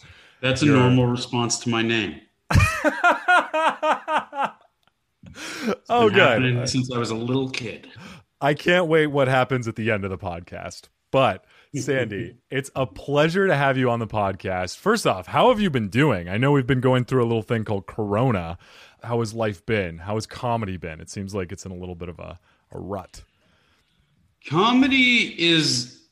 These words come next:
Speaker 1: in bumper to bumper traffic right now.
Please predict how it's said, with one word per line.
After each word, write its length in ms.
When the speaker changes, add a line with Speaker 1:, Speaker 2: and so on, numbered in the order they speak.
Speaker 1:
in 280
bumper 300
to 60
bumper 320
traffic 540
right 220
now. 360